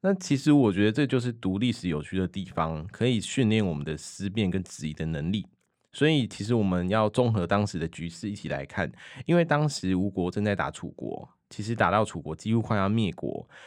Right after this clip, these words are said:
那你要想，一旦吴国获胜，他就会吞并原本楚国的地盘跟资源，那再回过头来，越国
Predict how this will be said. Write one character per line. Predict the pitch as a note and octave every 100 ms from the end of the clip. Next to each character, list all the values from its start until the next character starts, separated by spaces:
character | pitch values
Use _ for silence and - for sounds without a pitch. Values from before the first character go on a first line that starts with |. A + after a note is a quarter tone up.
| -
那 | C#3+
你 | C3+
要 | G2 A#2+
想， | A#2 F#2 D2 -
一 | A#2
旦 | D#3 A#2+ - _
吴 | G#2 G#2+
国 | G#2+
获 | G2+ - A#2
胜， | F2+ A#2 F#2
他 | - G#2
就 | G#2+
会 | G#2+
吞 | - A2 A2
并 | A2 A2+ D2 - -
原 | F#2+ G2
本 | B2+ F#2 D2
楚 | -
国 | -
的 | D#2+ D#2+
地 | A#2
盘 | E2+ D#2
跟 | D#2+ F2+
资 | F2 F2
源， | F2 B1+ A#1 - - -
那 | - E3 -
再 | - D3 G2+
回 | - G2+
过 | A2+ C#3
头 | G2+ F#2
来， | E2+ F2 F#2+ - _ _ _
越 | -
国 | C3+ F2+ E2+